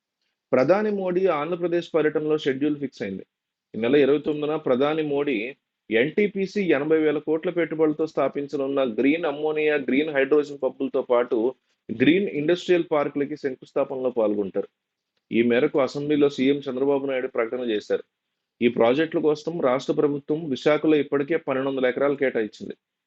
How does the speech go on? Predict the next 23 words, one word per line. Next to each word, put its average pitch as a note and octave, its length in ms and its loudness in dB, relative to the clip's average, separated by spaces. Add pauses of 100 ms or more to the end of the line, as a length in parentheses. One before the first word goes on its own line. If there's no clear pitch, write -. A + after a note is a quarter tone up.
(640)
గ్రీన్ D3+ 380 0
హైడ్రోజన్ F3 580 0
హబ్‌లో D3+ 600 2 (600)
ఇరవై E3 340 2
గిగావాట్ల F#3 640 0
విద్యుత్ని E3 580 -6
ఎన్టీపీసీ E3 720 -4
ఉత్పత్తి D3+ 380 -2
చేయనుంది. A#2 460 -6 (480)
ఈ A2 80 6
రెండు B2+ 280 4
భారీ D3+ 360 2
ప్రాజెక్టుల D3+ 480 -4
వల్ల C#3+ 320 -2
నాలుగేళ్లలో C#3 680 0
నలభై C#3+ 640 -2 (160)
ఎనిమిది C3+ 320 -2
వేల A#2+ 260 2
మందికి D3+ 360 -6
ఉపాధి C#3+ 340 0
లభిస్తుందని C3+ 540 -6
ప్రభుత్వం B2+ 440 -2
వెల్లడించింది. G#2+ 540 -2